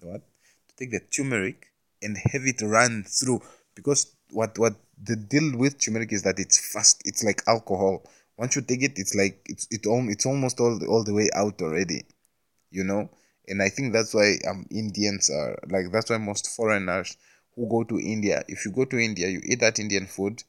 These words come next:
like, you will be having a runny stomach. And, and this runny stomach is not because of, um, of what? Of, um, it's not because the food,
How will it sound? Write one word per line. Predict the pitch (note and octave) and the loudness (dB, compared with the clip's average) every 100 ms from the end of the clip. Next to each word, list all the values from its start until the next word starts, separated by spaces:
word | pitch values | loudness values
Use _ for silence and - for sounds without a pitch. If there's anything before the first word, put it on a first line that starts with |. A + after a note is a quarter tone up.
| _ _ _ - | _ _ _ -2
like, | F#2 F2+ | 0 0
you | G#2 | -2
will | G2+ | -2
be | F2 G2 | -2 0
having | A2 A#2 | 0 0
a | F#2 | 2
runny | F#2 G2+ G2+ | 2 2 0
stomach. | - F#2+ F2 - _ _ _ | 0 0 -4 -10 _ _ _
And, | - G2 | -12 -8
and | - A2 | -6 -2
this | C#3+ - | 0 2
runny | C#3 C3 | 0 0
stomach | A#2+ B2 A2 G#2 - | -2 -2 -2 -4 -6
is | - - | 0 0
not | G2+ G#2 A2+ - - _ - _ _ F#2 | 0 -2 -4 -8 -18 _ -20 _ _ -10
because | G2+ - A2+ A2 - | -10 0 2 4 4
of, | F2 F#2 - | 2 -2 0
um, | F#2+ F#2+ F2 E2+ F2 F2 | 2 2 0 -6 -12 -14
of | F2+ - | -10 0
what? | F#2+ - - | 0 0 -6
Of, | F#2 - | -8 -4
um, | G2 F#2 F2 D#2+ E2 _ _ _ _ _ _ _ _ _ _ _ - - - - | -2 -2 -2 -6 -12 _ _ _ _ _ _ _ _ _ _ _ -20 -18 -18 -14
it's | - | -8
not | D#3+ | -4
because | B2+ C#3+ | 2 2
the | A#2 | 0
food, | - - C3+ A#2+ | -4 -2 -2 -2